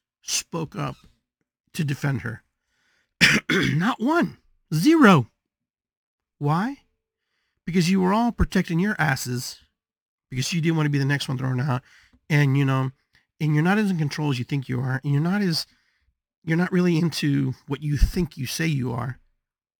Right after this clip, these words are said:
And you watched me throw a student, a, another student, one of your former, your classmates out.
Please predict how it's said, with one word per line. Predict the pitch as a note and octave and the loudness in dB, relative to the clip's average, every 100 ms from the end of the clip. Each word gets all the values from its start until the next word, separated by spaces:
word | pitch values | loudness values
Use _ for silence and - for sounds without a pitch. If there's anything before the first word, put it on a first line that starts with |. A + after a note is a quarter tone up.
| _ _ _ _ _ _ _ _ _ _ _ _ _ _ - | _ _ _ _ _ _ _ _ _ _ _ _ _ _ -4
And | D#3 | 0
you | E3+ | 2
watched | E3+ A3 - - - | 2 -2 -4 -8 -4
me | D#3+ | -2
throw | D3 D3 D3 | -2 -2 -2
a | C3+ | -2
student, | - C3+ C3 | -4 -6 -6
a, | B2+ - - | -10 -14 -8
another | C#3+ D3 C#3 | -4 -2 -4
student, | - C3+ C#3 | -8 -8 -4
one | D3 | -2
of | |
your | C#3+ | -2
former, | D3 C#3 C3+ | -2 -4 -4
your | D3 C#3+ | -6 -6
classmates | - C3+ - B2+ - | -4 -4 -4 -6 -4
out. | C3 | -6